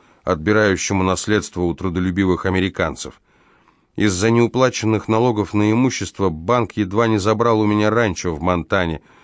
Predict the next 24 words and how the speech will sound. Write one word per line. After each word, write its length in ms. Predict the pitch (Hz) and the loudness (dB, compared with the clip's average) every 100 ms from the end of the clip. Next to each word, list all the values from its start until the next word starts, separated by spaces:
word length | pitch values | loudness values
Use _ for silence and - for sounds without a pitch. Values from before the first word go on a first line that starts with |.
| - - | -18 -6
принадлежащее 800 | 92 98 95 90 104 92 - 98 | -2 0 0 0 0 0 -2 0
нашей 280 | 95 - | 0 -2
семье 420 | 87 101 101 95 95 | -4 -2 0 2 2
уже 220 | 85 82 | 0 -4
четыре 360 | - - 101 | -8 -2 -2
поколения. 720 | 95 90 101 98 101 85 73 71 _ _ _ _ - | -2 -4 -2 0 0 -2 -4 -10 _ _ _ _ 0
Тот 240 | 147 123 | 2 2
самый 360 | - 139 127 123 | 0 2 2 2
банк, 420 | 107 127 95 - | 2 0 0 -2
который 440 | 95 80 92 92 | -4 -2 -2 -2
выжил 500 | 85 98 127 87 85 | -2 0 0 0 -2
во 140 | 76 90 | 0 0
время 320 | 101 98 90 | 0 0 0
кризиса 600 | - 117 85 80 - 73 - - - | -2 -2 -2 -6 -6 -8 -10 -20 -10
за 200 | 90 101 | -2 -2
счёт 320 | - - 117 | 0 -4 -2
моих 380 | 104 107 107 - | 0 2 0 0
налогов. 640 | 110 113 113 80 53 - _ _ _ _ _ - | 0 2 2 -2 -6 -18 _ _ _ _ _ -4
Разве 420 | 87 104 85 107 | 0 0 2 2
я 80 | 104 | 2
чем-то 440 | - 110 95 101 | 0 -2 0 -2
обязан 460 | 95 131 143 92 80 | 0 2 0 -2 -4
такому 460 | 90 - 92 82 | -6 -4 -2 -2
государству?» 840 | 69 82 - 85 76 69 - 62 60 | -4 -6 -6 -6 -6 -6 -14 -14 -16